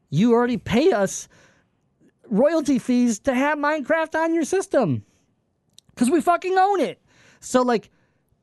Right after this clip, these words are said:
<sighs> yeah. And he goes on to say, "It's not, it's not a win-lose. We can just, we can do just fine with other people's consoles suc-, succeeding. We're shipping Minecraft on the Switch with Nintendo,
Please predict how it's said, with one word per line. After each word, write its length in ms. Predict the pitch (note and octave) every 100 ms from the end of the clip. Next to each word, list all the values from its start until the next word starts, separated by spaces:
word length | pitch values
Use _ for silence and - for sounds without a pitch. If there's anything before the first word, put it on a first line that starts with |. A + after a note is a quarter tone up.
| _ _ _ -
<sighs> 640 | - - - - - -
yeah. 180 | C#3+ G#2+ - _ F#3+
And 80 |
he 80 | F#3
goes 140 | B3+ B3
on 80 |
to 40 | G#3+
say, 140 | G3+
"It's 120 | D#3
not, 280 | G#3+ B3+ - -
it's 160 | F#3+
not 160 | G3 C4
a 60 | F3+
win-lose. 1000 | C3+ G3+ F#3+ D#3 A3 D3+ F#2+ - - - _ _ _ _ _ _
We 100 | D#3
can 240 | D#3 G#3+ E3
just, 320 | G3 A3+ - _ _
we 140 | F3
can 160 | F3 G3+
do 160 | A#3 F#3
just 320 | D3 B3 -
fine 300 | A#3+ A#3 G3+
with 120 | D#3+ F3+
other 220 | G3+ G3+
people's 360 | G3 F#3+ F#3+
consoles 520 | - G#3 A#3 - C#3 C3
suc-, 340 | E3+ - - -
succeeding. 640 | F#3+ - - C4 A#2 - _ _ _ _ _ _
We're 80 | C#3
shipping 320 | - G#3+ B3
Minecraft 560 | G3+ F#3 G#3+ G#3 G#3+ G3
on 80 | D#3
the 80 | A#2
Switch 560 | - A3 C4+ - - _ _
with 160 | D#3 C3+
Nintendo, 600 | B2+ A#2 A3+ B3 C4 C#4